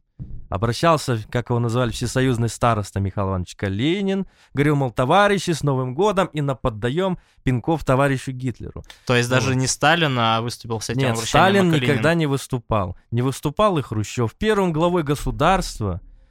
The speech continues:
Speaker 1: выступил Брежнев. Ну как, формально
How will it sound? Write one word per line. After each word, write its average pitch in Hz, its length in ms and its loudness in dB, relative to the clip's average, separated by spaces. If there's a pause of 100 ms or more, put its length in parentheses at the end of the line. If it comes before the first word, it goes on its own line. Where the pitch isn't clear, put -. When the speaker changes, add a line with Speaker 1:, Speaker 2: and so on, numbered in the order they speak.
(360)
Speaker 1:
выступил 151 500 -2
Брежнев. 147 420 0
Ну 247 100 -4
как, 113 280 -2 (180)
формально 202 680 2